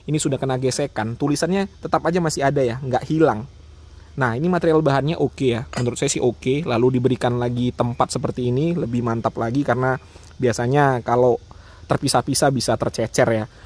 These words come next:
Nah, ini kualitasnya menurut saya sih oke. Untuk harga yang ditawarkan, ini harganya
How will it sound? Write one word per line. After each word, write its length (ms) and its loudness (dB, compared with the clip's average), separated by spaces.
Nah, 180 2
ini 160 2
kualitasnya 640 2
menurut 240 0
saya 100 0
sih 140 -2
oke. 560 -4
Untuk 240 0
harga 400 4
yang 80 4
ditawarkan, 640 0
ini 80 2
harganya 640 2